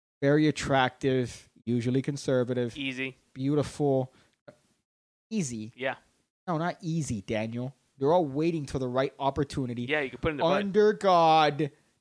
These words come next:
Speaker 1: after the sanct-, sanctimony of marriage. Okay, you fuck.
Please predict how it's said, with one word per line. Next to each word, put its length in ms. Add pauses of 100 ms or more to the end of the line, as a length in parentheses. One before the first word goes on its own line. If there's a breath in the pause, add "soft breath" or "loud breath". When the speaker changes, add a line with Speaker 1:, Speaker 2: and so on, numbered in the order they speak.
(360)
Speaker 1:
after 320
the 100
sanct-, 580
sanctimony 840
of 140
marriage. 440
Okay, 240
you 120
fuck. 520